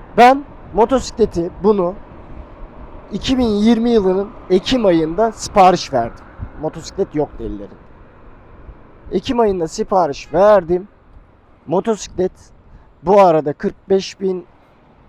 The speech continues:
üç yüz lira mıydı? Kırk beş bin altı yüz lira mı?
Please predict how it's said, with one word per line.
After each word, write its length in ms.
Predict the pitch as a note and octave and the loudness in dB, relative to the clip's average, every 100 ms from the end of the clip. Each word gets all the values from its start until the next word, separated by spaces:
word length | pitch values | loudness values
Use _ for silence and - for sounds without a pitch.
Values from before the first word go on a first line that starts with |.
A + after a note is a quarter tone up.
| - | -12
üç 300 | G3 - D#3+ | -12 -10 -8
yüz 280 | C#3+ A#2+ B2 | -8 -10 -8
lira 180 | C3+ | -8
mıydı? 340 | B2+ A#2 G#2 F#2+ D#2+ - - - - - | -6 -8 -10 -12 -20 -20 -20 -20 -20 -14
Kırk 240 | G#3 E3+ E3 | -10 -10 -8
beş 240 | C3+ - | -10 -8
bin 60 | F3 | -4
altı 320 | E3+ E3 C#3 | -2 -2 -6
yüz 160 | G#2+ G#2 | -16 -14
lira 160 | |
mı? 80 | C3 | -14